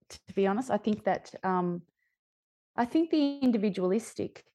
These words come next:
um, I think the individual is within the endeavour, but I think these ideas, I think these, um, this idea of standardisation, um, this idea of, um,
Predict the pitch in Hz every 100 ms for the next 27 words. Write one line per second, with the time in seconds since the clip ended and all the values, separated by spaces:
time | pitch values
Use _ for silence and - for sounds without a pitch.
0 | _ _ - 190 190 185 175 180 - _
1 | _ _ _ - 233 339 370 370 311 247
2 | 233 202 202 - 170 185 180 190 208 214
3 | 196 180 - - 180 165 185 196 180 -
4 | 247 254 _ _ _ _ _ - 185 -
5 | _ - 208 247 254 247 208 190 185 196
6 | 185 220 277 285 330 311 - - 190 185
7 | 180 180 _ _ - 196 - 190 185 190
8 | 185 175 - 185 180 175 175 175 170 170
9 | 170 - 175 170 170 - 165 160 156 175
10 | - _ _ _ _ - 180 196 - 185
11 | 180 185 180 180 180 175 165 165 - -
12 | 170 170 160 156